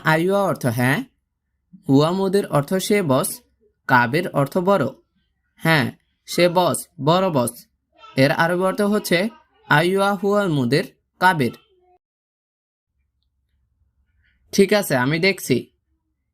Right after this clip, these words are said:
এর আরবি অর্থ হচ্ছে তাইয়েব আনা শুফ। এখানে তাইয়েব অর্থ ঠিক আছে, আনা অর্থ আমি, শুফ অর্থ দেখা। ঠিক আছে, আমি দেখছি।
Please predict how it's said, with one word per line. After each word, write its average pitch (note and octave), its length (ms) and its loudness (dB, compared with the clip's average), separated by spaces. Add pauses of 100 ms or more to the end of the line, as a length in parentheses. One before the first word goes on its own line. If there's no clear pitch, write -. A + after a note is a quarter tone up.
এর D#3+ 180 2
আরবি F#3+ 300 0
অর্থ G3+ 200 -2
হচ্ছে G3 420 0 (600)
তাইয়েব F3+ 400 2 (200)
আনা C3 280 2
শুফ। E3+ 280 -2 (800)
এখানে D#3+ 340 0
তাইয়েব F3 520 0
অর্থ E3 240 -4
ঠিক G3 300 0
আছে, G3 340 0 (640)
আনা E3 280 2
অর্থ F#3+ 200 -2
আমি, C3 380 0 (640)
শুফ F3 360 0
অর্থ C#3+ 220 0
দেখা। F#3 400 0 (920)
ঠিক G3 220 2
আছে, G3 220 0
আমি C3+ 260 0
দেখছি। F3+ 360 -2